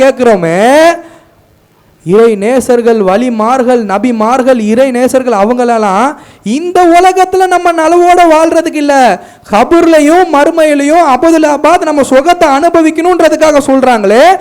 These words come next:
இங்க ஷைத்தான் வந்து, "என்ன டாக்டர் என்ன உன் அளவுக்கா சொல்றான், நீ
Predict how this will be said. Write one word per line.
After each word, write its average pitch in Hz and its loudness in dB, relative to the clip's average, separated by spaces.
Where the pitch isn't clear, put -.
இங்க 381 0
ஷைத்தான் 349 2
வந்து, 330 0
"என்ன 311 -2
டாக்டர் 269 -2
என்ன 269 -2
உன் 233 -2
அளவுக்கா 277 -2
சொல்றான், 240 -2
நீ 262 -2